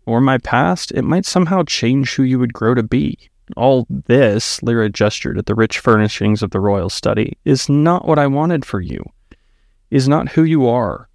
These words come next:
I went to great lengths to keep you safe, to keep you away from people who would try to use your ancestry for their own ends." "Do you think I was forced into this?" Inara questioned. "Yes, I do." Her mother's response came a little too quickly for Inara's comfort.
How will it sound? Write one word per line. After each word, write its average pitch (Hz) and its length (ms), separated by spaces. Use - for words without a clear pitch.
I 143 120
went 180 220
to 143 80
great 117 360
lengths 120 340
to 113 100
keep - 300
you 113 60
safe, - 340
to - 100
keep - 240
you 196 120
away 131 280
from 104 240
people 104 340
who 123 100
would 117 120
try 123 180
to 117 80
use 110 400
your 117 160
ancestry 110 560
for - 140
their 107 180
own 113 160
ends." 110 500
"Do 110 180
you 156 120
think - 400
I 254 120
was 180 300
forced 92 420
into 151 220
this?" - 400
Inara 170 320
questioned. 208 540
"Yes, 143 320
I 113 60
do." 135 320
Her 110 100
mother's 113 260
response 110 580
came 113 200
a 107 40
little 117 200
too 139 200
quickly - 380
for 101 160
Inara's 104 320
comfort. - 460